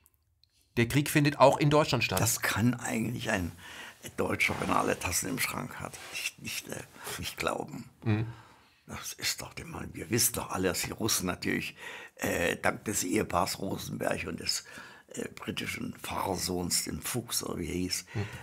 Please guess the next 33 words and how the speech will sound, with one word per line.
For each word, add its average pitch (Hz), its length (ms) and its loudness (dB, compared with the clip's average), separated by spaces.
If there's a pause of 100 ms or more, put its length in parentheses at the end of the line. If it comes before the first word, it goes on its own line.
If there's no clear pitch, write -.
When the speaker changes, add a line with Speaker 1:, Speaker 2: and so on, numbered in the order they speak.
Speaker 2:
äh, - 160 -8
die, - 240 -14
die - 180 -6
haben 101 180 0
doch - 120 -4
natürlich 85 600 -4
auch 101 280 -6
die - 160 -6
Atomwaffen. - 840 -6 (600)
Und, - 360 -4
äh, - 280 -4 (600)
das - 300 -2
wissen 120 400 4
wir - 140 -6
doch. - 400 -14
Speaker 1:
Mhm. 107 120 2 (260)
Speaker 2:
Aber 208 360 10
natürlich 190 500 2
eine 139 220 4
solche 175 460 0 (340)
Expresses 156 640 2
Verbis, 165 580 4 (460)
äh, 139 120 -2
wie 143 100 2
gesagt, 135 320 2
ich - 140 -6
vergesse 120 520 -2
das 113 180 -2
Tag, 113 420 2
den - 160 -4
Tag 110 240 -2
natürlich 110 320 -2
nicht, 170 240 -2